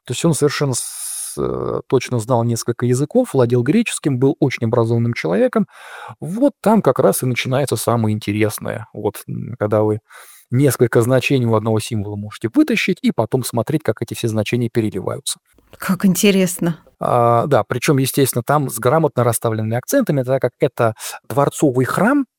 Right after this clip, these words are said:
Speaker 1: по сути. То есть вот Успенский, про который мы говорили, это общегородской, то есть это для всех. А Дмитриевский собор — это вот лично Всеволод Юрьевич для себя, для своей семьи, для ближайшего окружения.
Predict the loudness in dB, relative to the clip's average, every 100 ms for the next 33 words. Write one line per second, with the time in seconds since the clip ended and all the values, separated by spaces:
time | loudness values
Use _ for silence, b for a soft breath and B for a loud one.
0 | _ -4 -4 -4 -8 -10 -4 -2 -2 -4
1 | -2 0 0 2 0 2 4 4 2 0
2 | 0 0 0 -2 -2 0 0 0 2 2
3 | 2 0 0 -2 _ _ -4 0 0 2
4 | 2 0 -4 -8 B B B -2 2 2
5 | 2 -2 0 -2 -2 -2 -4 0 2 2
6 | 0 -2 -6 -4 -4 -6 -2 0 0 0
7 | 0 0 -2 _ -4 -4 -4 -2 0 0
8 | -2 -2 -2 -2 -2 -4 -2 -2 -2 -2
9 | -2 0 0 0 -4 -2 0 2 4 2